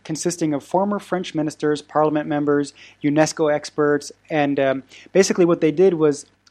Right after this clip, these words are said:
they re-examined the source material and all the evidence that, you know, they could get their hands on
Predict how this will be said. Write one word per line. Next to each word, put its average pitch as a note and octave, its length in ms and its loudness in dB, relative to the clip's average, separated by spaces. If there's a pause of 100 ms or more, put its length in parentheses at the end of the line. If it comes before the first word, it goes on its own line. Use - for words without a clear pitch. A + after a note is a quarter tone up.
they D3 180 2
re-examined F#3 760 -4
the D3 60 -8
source F3 340 -6
material C3+ 600 -6 (400)
and C#3+ 100 -2
all G#3 220 4
the G3 160 2
evidence F3 440 2
that, D3+ 200 2 (140)
you E3 80 -2
know, D3 100 2
they C#3+ 100 4
could C#3+ 140 -4
get D3 140 4
their C3+ 100 2
hands E3 380 -2
on A#2+ 280 -4